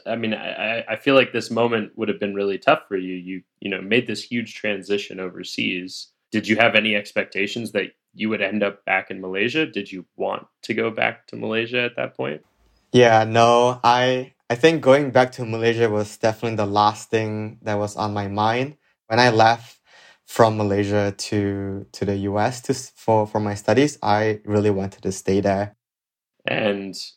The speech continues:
Speaker 1: I guess, uh, how long were you working in Malaysia at that point?
Speaker 2: Uh, not too long, I would say. <laughs> I would say it's about, it's about a year.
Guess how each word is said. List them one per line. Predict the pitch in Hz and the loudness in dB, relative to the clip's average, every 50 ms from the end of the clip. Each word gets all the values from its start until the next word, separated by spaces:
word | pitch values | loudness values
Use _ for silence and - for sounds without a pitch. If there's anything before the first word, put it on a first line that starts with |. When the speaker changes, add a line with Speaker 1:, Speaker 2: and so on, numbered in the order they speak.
| _ _ _ _ _ - | _ _ _ _ _ -6
Speaker 1:
I | - 113 110 | -4 -4 -2
guess, | 104 110 104 101 - - - - | 2 2 0 0 -2 -10 -6 -4
uh, | 104 98 95 95 95 92 92 90 90 - - | -2 -2 0 -2 -4 -4 -4 -6 -6 -8 -10
how | - - 120 120 | 0 2 2 4
long | 117 113 113 113 113 107 | 4 2 2 2 0 -4
were | 101 104 101 | -4 -4 -4
you | 98 95 95 95 90 85 - | -4 -6 -8 -10 -10 -10 -6
working | 98 104 113 110 120 113 101 | -4 -4 -4 -4 -6 -8 -8
in | 92 90 | -10 -10
Malaysia | 92 98 - - - - - - - 110 _ _ _ - | -14 -16 -16 -16 -16 -16 -16 -18 -20 _ _ _ _ -10
at | - - | -8 -8
that | - - - _ | -8 -12 -12 _
point? | - 101 - - _ - - | -18 -18 -18 -18 _ -6 -2
Speaker 2:
Uh, | 101 104 104 101 98 | -2 0 0 0 2
not | 110 135 151 - | 2 2 2 2
too | - - 143 | 2 4 4
long, | 131 107 104 110 117 117 107 | 6 6 6 4 4 4 0
I | 104 | -2
would | 101 98 98 | -2 -2 -4
say. | - - 107 104 107 107 104 - - - 107 - - 110 - | -2 0 2 4 4 2 0 -4 -10 -12 -10 -2 0 0 0
<laughs> | - 185 202 214 208 185 - - - | 0 -6 -8 -8 -10 -10 -10 -2 4
I | - 131 | 6 8
would | 143 131 | 8 8
say | - - 147 147 139 | 8 8 6 8 8
it's | 131 123 - - | 4 2 0 -4
about, | 160 143 156 151 147 - | 2 4 4 4 4 2
it's | - - | -2 -2
about | - 170 175 170 | 2 4 4 4
a | 165 131 | 4 0
year. | 107 104 107 107 110 127 165 156 _ | 0 -2 0 0 0 0 -2 -8 _